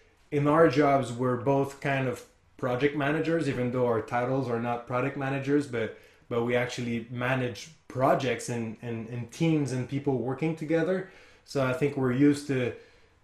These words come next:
seeing a project and being able to break down the project into different items and different steps, and then, and then just creating ourselves a, or giving ourselves tools to manage, manage those, uh, those projects.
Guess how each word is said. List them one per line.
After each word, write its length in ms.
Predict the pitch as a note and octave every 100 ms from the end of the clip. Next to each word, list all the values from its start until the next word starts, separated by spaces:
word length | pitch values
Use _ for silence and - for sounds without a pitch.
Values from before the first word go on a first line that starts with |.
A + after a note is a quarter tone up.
| _
seeing 500 | - - D#3 D3+ D3+
a 40 | C#3
project 640 | C#3 C#3 C#3+ F3 F#3+ - -
and 160 | B2+
being 280 | B2 C3+ C3+
able 240 | C3+ C#3 C#3
to 120 | C3+
break 460 | A2 B2 C#3+ C#3+ D3
down 240 | C#3 C#3
the 60 | B2
project 500 | - C3+ B2 C3 C3+
into 600 | B2+ - B2+ B2 A#2+ A#2 A#2
different 360 | B2+ C3 B2
items 400 | B2 B2+ C3 B2+
and 140 | A#2+ A#2
different 340 | B2 C3+ A#2+
steps, 500 | - C#3+ E3 - - - - _ -
and 240 | B2+ A#2+
then, 380 | C3 C3 B2+ B2 -
and 180 | C3+
then 160 | B2+ C3
just 260 | B2 A#2 -
creating 380 | C#3+ C3 B2+
ourselves 460 | A#2+ A2+ B2+ A#2 G#2+
a, 100 | A2 -
or 220 | A#2 A2+ G#2
giving 320 | C#3+ D#3 C#3
ourselves 440 | A#2+ - B2 A#2 -
tools 420 | D#3+ D3+ C3+ - - - _
to 80 | -
manage, 540 | A#2+ A#2+ A#2+ A#2 -
manage 400 | C3 B2 A#2+ A2+
those, 340 | B2+ A#2 A2+ A2
uh, 400 | A2 G#2+ G#2+ G#2
those 180 | A2+ A2
projects. 640 | - A2 G#2+ G#2+ - -